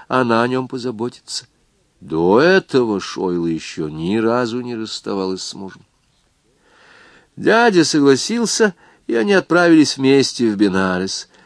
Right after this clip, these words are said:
На платформе они увидели Умеша, он тоже сошел с этого поезда. Чокроборти с дочерью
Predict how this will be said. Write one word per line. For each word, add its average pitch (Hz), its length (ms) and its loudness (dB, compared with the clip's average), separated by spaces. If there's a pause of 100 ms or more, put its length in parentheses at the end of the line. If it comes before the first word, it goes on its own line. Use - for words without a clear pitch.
(140)
На 117 180 0
платформе 123 720 2
они 98 140 2
увидели 104 340 0
Умеша, 87 600 -4 (140)
он 85 200 -8
тоже 139 320 4
сошел 147 320 -4
с - 120 -8
этого 143 280 -6
поезда. 131 500 -4 (460)
Чокроборти 104 880 4
с 92 120 0
дочерью 101 500 0